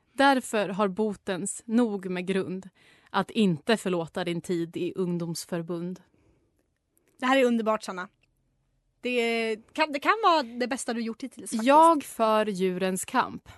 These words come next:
Speaker 2: Ja, för de kan ju inte göra det själva.
Speaker 1: Nej.
Speaker 2: Så att vi måste ju göra det. Ja, det här var otroligt starkt.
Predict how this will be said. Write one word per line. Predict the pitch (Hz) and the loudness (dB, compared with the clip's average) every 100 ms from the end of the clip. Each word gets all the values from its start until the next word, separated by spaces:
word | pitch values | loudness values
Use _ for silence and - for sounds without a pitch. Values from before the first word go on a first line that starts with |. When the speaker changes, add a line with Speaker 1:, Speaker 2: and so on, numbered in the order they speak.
| _ _ - | _ _ -4
Speaker 2:
Ja, | 277 311 320 _ | 0 0 -4 _
för | - 233 - 262 240 | -14 -14 -12 -10 0
de | 330 320 | 2 2
kan | 320 294 | 4 4
ju | |
inte | 269 - | 4 0
göra | 226 208 202 | -2 -2 -2
det | 196 202 | -4 -4
själva. | 233 208 196 214 - _ _ _ | -4 -4 -2 -4 -6 _ _ _
Speaker 1:
Nej. | - 196 180 175 | -8 -6 -6 -8
Speaker 2:
Så | - | -12
att | 226 - | -14 -12
vi | 214 269 | -6 -2
måste | 262 240 - | 0 -2 -6
ju | 233 | -6
göra | 214 208 208 | -2 -2 -4
det. | 202 - _ _ _ _ _ _ _ _ _ | -6 -10 _ _ _ _ _ _ _ _ _
Ja, | - 269 285 349 _ _ _ _ _ - | -2 2 4 2 _ _ _ _ _ -8
det | |
här | 254 | -2
var | 269 | 0
otroligt | 269 - 339 247 208 | 0 0 -2 -2 -6
starkt. | - 214 131 - - | -6 -6 -6 -12 -20